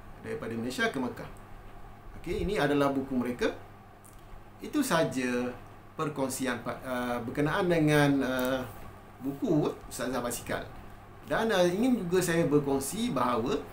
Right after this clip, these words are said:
saya, ah, sentiasa memberi sokongan dan juga galakan aktiviti membaca di kalangan guru dan juga pelajar di sekolah.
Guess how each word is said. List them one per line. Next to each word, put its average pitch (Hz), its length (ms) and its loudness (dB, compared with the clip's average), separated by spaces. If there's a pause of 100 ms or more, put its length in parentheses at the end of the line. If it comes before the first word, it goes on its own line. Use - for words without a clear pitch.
(180)
saya, 220 760 6 (720)
ah, 147 400 4
sentiasa 185 560 4
memberi 147 640 4
sokongan 247 640 6
dan 165 160 8
juga 151 240 4
galakan 180 720 4
aktiviti 151 720 -2
membaca 156 720 4 (600)
di 147 280 -2
kalangan 151 640 4
guru 165 720 6 (320)
dan 220 240 4
juga 170 320 4
pelajar 147 440 6
di 135 80 4
sekolah. 127 360 0